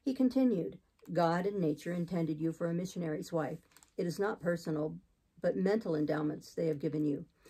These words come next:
You were formed for labor, not for love. A missionary's wife you must, shall be. You shall be mine. I claim you, not for my pleasure, but for my sovereign's service.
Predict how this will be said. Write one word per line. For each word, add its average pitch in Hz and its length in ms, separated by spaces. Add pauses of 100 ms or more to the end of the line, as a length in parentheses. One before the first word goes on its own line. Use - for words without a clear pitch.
(200)
You 190 140
were 180 100
formed 202 440
for 226 180
labor, 170 320
not 160 260
for 175 140
love. 165 380 (400)
A 196 60
missionary's 170 640
wife 165 300
you 180 80
must, 170 520 (180)
shall 165 300
be. 185 320 (520)
You 170 120
shall 170 200
be 156 120
mine. 165 420 (220)
I 196 160
claim 170 340
you, 170 200 (300)
not 165 280
for 196 80
my 196 160
pleasure, 170 340
but - 180
for 175 120
my 170 120
sovereign's 160 480
service. - 520